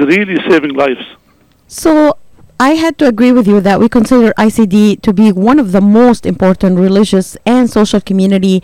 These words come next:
Speaker 2: centers in Detroit. It is very important, as you mentioned, Mister Sufyan, that our community leadership be involved in educating the community about the importance of vaccination. So what's, uh,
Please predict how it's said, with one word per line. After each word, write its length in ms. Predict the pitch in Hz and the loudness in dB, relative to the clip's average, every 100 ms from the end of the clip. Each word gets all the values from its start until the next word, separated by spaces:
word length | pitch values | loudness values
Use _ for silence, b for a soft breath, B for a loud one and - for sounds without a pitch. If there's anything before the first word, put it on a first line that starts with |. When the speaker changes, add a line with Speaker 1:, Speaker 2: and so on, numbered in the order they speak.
| B B | B B
Speaker 2:
centers 480 | - 233 220 202 - | -4 0 2 0 0
in 200 | 208 196 | 0 2
Detroit. 480 | 214 - 175 160 - B B B | 2 0 0 0 -2 B B B
It 120 | 359 | 0
is 180 | 392 294 | 2 2
very 220 | 247 339 | 0 2
important, 460 | 254 233 240 226 202 | 2 2 0 0 -4
as 160 | 196 190 | -4 -2
you 80 | |
mentioned, 400 | 202 208 214 185 | 0 0 0 -2
Mister 200 | 185 - | -2 -4
Sufyan, 500 | 185 202 214 202 202 | -4 -4 -2 0 0
that 260 | 190 196 - | 0 -2 -2
our 180 | 202 190 | -2 -2
community 600 | - 202 202 226 208 208 | -2 -2 0 2 2 0
leadership 640 | 208 247 233 170 - 165 B B B | 2 2 0 -2 -4 -4 B B B
be 160 | 220 247 | 0 0
involved 680 | 202 175 208 233 170 - - | 0 0 0 2 0 -4 -6
in 200 | 202 202 - | -4 -2 -4
educating 560 | 185 - 254 247 180 165 | -6 0 2 2 0 0
the 140 | 175 | -2
community 560 | - 190 180 175 170 180 | -2 0 0 0 0 0
about 360 | 165 175 175 | 0 -2 -2
the 220 | 170 180 | -2 -2
importance 600 | 185 175 196 190 185 185 | -4 -2 -2 -2 -4 -6
of 240 | - 180 - B B - | -4 -4 -4 B B -4
vaccination. 1000 | 214 - - 190 226 285 - 180 160 B B | -4 -4 -6 -2 0 0 -2 -4 -4 B B
So 220 | - - 233 | -8 -2 0
what's, 540 | 220 233 494 - - - | 0 -2 -4 -6 -16 -8
uh, 300 | - 220 208 | -2 0 0